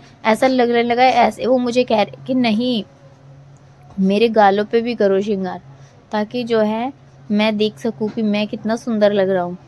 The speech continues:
फिर जो है मैंने लड्डू के गालों पे भी जो है वो श्रृंगार कर दिया। इस तरीके से ना स्वयं से ही उन्होंने मुझे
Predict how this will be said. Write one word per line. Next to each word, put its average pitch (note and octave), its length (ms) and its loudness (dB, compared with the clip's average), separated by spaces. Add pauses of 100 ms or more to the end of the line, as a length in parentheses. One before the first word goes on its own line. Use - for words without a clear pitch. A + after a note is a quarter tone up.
(400)
फिर A3+ 180 -2
जो A#3+ 180 0
है B3 180 0
मैंने A3 400 -4
लड्डू G3+ 320 -2
के A3 200 -4
गालों F#3+ 320 2
पे G#3 160 -2
भी G#3 140 -6
जो G3+ 140 -2
है G3 140 0
वो G3+ 120 -4
श्रृंगार G3 460 -4 (460)
कर G3 180 2
दिया। F3 260 -2 (380)
इस C4 220 -2
तरीके D#4 300 2
से D#4 140 -4
ना E4+ 200 -2
स्वयं D4 440 0
से D#4 120 0
ही D4 160 0
उन्होंने B3+ 360 -2
मुझे A#3+ 540 -4